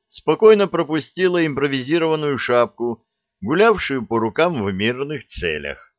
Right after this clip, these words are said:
К Алёше она вернулась забитая доверху.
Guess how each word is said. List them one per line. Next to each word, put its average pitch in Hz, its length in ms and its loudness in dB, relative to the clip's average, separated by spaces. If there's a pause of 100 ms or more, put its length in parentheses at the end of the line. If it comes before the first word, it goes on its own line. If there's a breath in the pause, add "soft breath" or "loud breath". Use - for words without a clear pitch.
(640)
К - 60 -4
Алёше 110 540 0 (320)
она 101 280 0
вернулась 110 640 0
забитая 101 680 -4
доверху. 85 800 -4